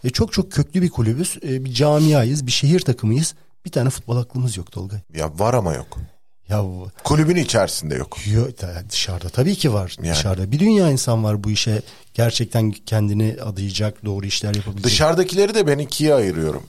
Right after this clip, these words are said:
Speaker 2: Bildiğini zannedenler ve bilenler.
Speaker 1: <laughs> O
Speaker 2: Yani.
Speaker 1: o her yerde var, her yerde.
Speaker 2: Ha, yani bir de, bir de bildiğini zannedenler kısmı var. O, e, biraz acı maalesef. Ama bilenler kısmında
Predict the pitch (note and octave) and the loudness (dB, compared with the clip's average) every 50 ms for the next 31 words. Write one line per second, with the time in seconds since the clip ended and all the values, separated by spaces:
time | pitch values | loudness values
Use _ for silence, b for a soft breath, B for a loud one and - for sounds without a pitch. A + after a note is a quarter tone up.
0 | - G#2 G#2+ G#2 G2 A2 A2+ B2+ D3 D#3+ D3+ E3 D#3+ D3 C#3+ C3+ C3+ C#3 C#3+ D#3 | -4 -2 -2 0 2 2 2 2 2 2 2 2 2 2 2 2 2 2 2 2
1 | E3+ F3 F3 E3+ C#3+ G#2+ G#2 F#2+ F2+ E2+ D#2+ D#2 C#2+ B1+ - - - - - - | 2 2 4 2 2 2 2 0 0 0 0 -2 -4 -8 -10 -12 -18 -20 -14 -4
2 | - D3 - - - D3 - - - A2 - B B B B - - F3+ E3 - | -2 -2 -2 -2 -4 -6 -6 -6 -10 -12 -12 B B B B -4 0 2 2 2
3 | E3 D3 D3 D3+ D3+ D3+ D3+ D3+ D3 C#3+ B2 A2+ G#2+ G#2 G2+ F2 F#2+ F2+ F2+ F#2+ | 2 2 2 0 0 0 0 0 0 0 0 0 -2 -2 -4 -6 -8 -8 -8 -6
4 | G2+ F#2 E2+ E2+ F2+ E2+ E2+ - - C3+ G2+ D#2 G#2+ B2 C#3 B2+ A#2+ A2 G#2+ G#2 | -8 -8 -8 -10 -12 -14 -10 -4 -2 -2 -2 0 0 2 2 4 4 2 2 0
5 | G2 G#2+ B2+ C3+ D3+ C#3 B2 C3 C#3+ C#3 D#3+ D3 C#3+ C#3+ C3+ C3 B2 C3+ C#3 C#3 | 0 0 2 2 2 2 2 0 0 2 2 2 2 0 2 2 2 4 4 4
6 | C#3 B2 B2 A#2 A2+ A2+ A2 G2 A2+ A2+ A2 A2 A2+ A2 G2+ - - - - - | 2 2 2 0 2 0 0 2 2 2 2 4 2 2 2 0 -6 -14 -8 -6
7 | F#2 E2+ - - - F#2 A#2 D3 E3 D#3+ C3 A2+ G#2+ - - - D#2 F#2 G2 F#2+ | -4 -4 -4 -4 -4 -2 2 2 4 4 4 2 2 0 -4 -6 -2 0 2 2
8 | F#2 F#2 F2 F2 F2 F#2 G2+ A2 A2 G#2+ G2 - - G#2 A2 G#2 F#2 A2 A#2+ A#2+ | 2 2 0 0 -2 0 2 2 2 2 0 0 0 2 2 2 2 0 -2 -2
9 | B B B - F2+ F2+ F2 E2+ E2 D#2+ - - C#3 D#3 - - - - - A#2+ | B B B -2 0 0 2 2 0 -2 -2 -2 -4 -4 -6 -10 -18 -8 -4 -2
10 | B2 B2+ C3 C3 - - - G#2+ G2+ G2 G2 A2 G2+ G#2 G2+ G#2+ A2+ A#2+ B2+ C3 | 0 2 2 2 0 -2 -10 -16 -16 -8 -4 0 2 2 2 2 4 4 2 2
11 | C3 B2 - - G2+ - - - G2+ G2 G2 G2+ G#2 G#2+ B2+ C3+ C3+ | 2 0 -4 -6 -4 -4 -4 -4 -4 -4 -4 -4 0 0 0 0 0